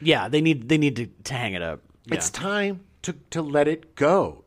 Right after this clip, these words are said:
Speaker 2: Not everybody is Harrison Ford. Not
Speaker 1: Right,
Speaker 2: everybody
Speaker 1: right.
Speaker 2: can carry on this career until their eighties.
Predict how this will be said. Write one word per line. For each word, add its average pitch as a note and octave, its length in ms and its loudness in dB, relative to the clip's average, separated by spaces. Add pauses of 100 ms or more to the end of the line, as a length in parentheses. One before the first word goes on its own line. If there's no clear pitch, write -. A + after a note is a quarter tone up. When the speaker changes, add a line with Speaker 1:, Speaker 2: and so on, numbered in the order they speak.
Speaker 2:
Not E3 260 0
everybody D#3+ 500 0
is C3+ 120 -2
Harrison C3 400 -6
Ford. C3+ 520 0
Not D3 160 -2
Speaker 1:
Right, G2 100 2
Speaker 2:
everybody D3 380 0
Speaker 1:
right. C#2+ 120 -2
Speaker 2:
can A2+ 100 -12
carry C3+ 280 -2
on B2+ 140 -4
this A#2 120 -8
career D3 360 -2
until A2 240 -6
their G#2 180 -6
eighties. C3 540 -6